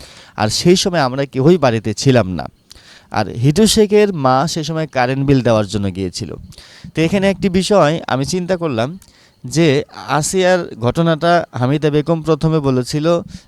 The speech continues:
যে, আহ, শেষ রাত্রিতে, এরপরে সকালে। যাই হোক, শেষমেশ, আহ, এটাই কনফার্ম হলো যে সকালে এই ঘটনাটা ঘটেছে। এখন হিটু শেখের মা কারেন্ট বিল দেওয়ার জন্য গিয়েছিল অনেক দূরে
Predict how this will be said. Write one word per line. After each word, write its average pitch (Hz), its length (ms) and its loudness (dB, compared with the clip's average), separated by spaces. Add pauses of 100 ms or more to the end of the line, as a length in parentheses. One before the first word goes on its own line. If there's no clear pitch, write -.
(100)
যে, 104 320 -4
আহ, - 1300 -6
শেষ - 360 0
রাত্রিতে, 143 580 -2
এরপরে 135 440 -2
সকালে। 113 480 0 (400)
যাই 160 160 6
হোক, 185 200 6 (280)
শেষমেশ, 180 680 2
আহ, 117 60 -2 (220)
এটাই 165 560 2
কনফার্ম 160 400 4
হলো 202 200 6
যে 196 140 4
সকালে 165 480 2
এই 151 60 2
ঘটনাটা 120 460 -2
ঘটেছে। 123 440 0 (800)
এখন 180 540 2 (400)
হিটু 160 240 4
শেখের 220 360 2
মা 165 460 0
কারেন্ট 156 400 2
বিল 180 180 2
দেওয়ার 165 260 4
জন্য 160 300 0
গিয়েছিল 147 440 2 (480)
অনেক 151 260 2
দূরে 139 380 6